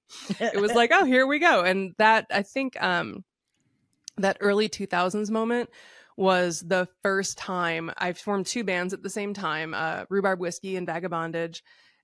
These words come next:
And they were both, like, Americana slash country bands. Rhubarb Whiskey was more of a murder ballad band, and Vagabondage was more like sea shanty stompy band.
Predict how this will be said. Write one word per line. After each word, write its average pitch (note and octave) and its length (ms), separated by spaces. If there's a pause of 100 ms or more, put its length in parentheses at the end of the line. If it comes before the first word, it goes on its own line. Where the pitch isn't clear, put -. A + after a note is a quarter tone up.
(100)
And E3+ 440 (800)
they G3 320
were F#3+ 240
both, F#3+ 400
like, F#3+ 200
Americana F#3+ 760
slash F3 300
country F#3 280
bands. E3+ 340
Rhubarb E3+ 300
Whiskey - 240
was G3 140
more D3 160
of F3 80
a - 20
murder F3 260
ballad E3+ 320
band, E3+ 400
and G#2 200
Vagabondage F3 580
was F3 140
more F3+ 120
like F3 160
sea - 200
shanty F3+ 420
stompy F3+ 420
band. F3+ 280